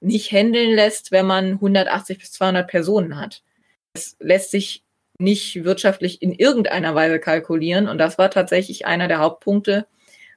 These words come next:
wo bei uns die Veranstaltungsplanung einfach, ähm, abgebrochen werden musste, weil wir haben nicht diese Möglichkeit, auf Sicht zu fahren.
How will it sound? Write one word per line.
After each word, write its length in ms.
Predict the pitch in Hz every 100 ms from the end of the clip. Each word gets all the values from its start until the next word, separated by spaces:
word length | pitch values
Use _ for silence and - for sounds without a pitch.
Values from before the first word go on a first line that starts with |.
| -
wo 140 | 185
bei 220 | 175 170
uns 400 | - 190 208 208
die 180 | - 190
Veranstaltungsplanung 920 | 185 175 311 202 190 190 - 185 190 -
einfach, 500 | 175 190 180 180 -
ähm, 460 | 151 165 165 175 175 _ _ _ _ -
abgebrochen 560 | 185 294 - 156 156
werden 200 | 147 151
musste, 480 | 147 147 - 185 175 -
weil 280 | 170 160 -
wir 240 | - 160 _ _ _ 175
haben 320 | 170 190 214
nicht 200 | 214 214
diese 140 | 185
Möglichkeit, 540 | 180 214 254 - 233 -
auf 120 | -
Sicht 260 | 254 -
zu 100 | -
fahren. 540 | 220 214 220 233 247